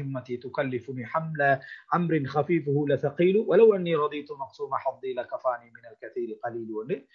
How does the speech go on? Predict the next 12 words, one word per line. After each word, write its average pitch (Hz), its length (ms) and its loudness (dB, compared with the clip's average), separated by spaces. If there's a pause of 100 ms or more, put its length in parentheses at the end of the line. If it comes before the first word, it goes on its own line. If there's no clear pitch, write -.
(320)
அஹ், 120 600 2
புஹ்துரி 139 440 -2
என்ற 127 220 0
அந்த 117 180 0
கவிஞர் 139 380 0
சொன்னதாக 120 600 -4
நம்ம 110 160 -16
என்ன 113 200 -20
செய்யறோம் 104 200 -14
பார்க்கிறோம். 110 420 -6
இறுதியாக 165 760 6 (800)
நூத்தி 160 460 4